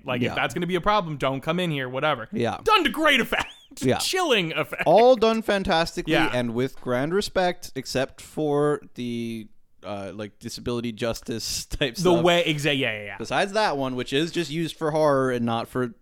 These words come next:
Speaker 2: like, bringing any sort of actual
Speaker 1: That's not the subject,
Speaker 2: understanding
Speaker 1: exactly.
Speaker 2: to the subject.
Speaker 1: They're not having a conversation.
Speaker 2: Besides that one, all the,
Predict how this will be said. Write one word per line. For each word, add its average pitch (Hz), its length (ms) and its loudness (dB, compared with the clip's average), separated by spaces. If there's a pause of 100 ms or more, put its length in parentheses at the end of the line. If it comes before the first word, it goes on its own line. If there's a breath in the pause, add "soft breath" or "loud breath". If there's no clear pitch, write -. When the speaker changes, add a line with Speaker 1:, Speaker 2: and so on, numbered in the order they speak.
Speaker 2:
like, 110 320 -6 (560)
bringing 117 420 -4
any 117 140 -4
sort 117 180 -10
of 107 80 -10
actual 104 160 -6
Speaker 1:
That's 170 140 2
not 175 160 4
the 117 80 4
subject, 123 180 2
Speaker 2:
understanding 135 720 2
Speaker 1:
exactly. 127 140 -4
Speaker 2:
to 120 40 -4
the 120 60 -4
subject. 113 400 -2
Speaker 1:
They're 143 60 0
not 147 120 0
having 135 220 -2
a 123 40 -6
conversation. 120 600 -6
Speaker 2:
Besides 123 300 0
that 131 200 2
one, 135 220 0
all 120 220 -2
the, 117 140 -8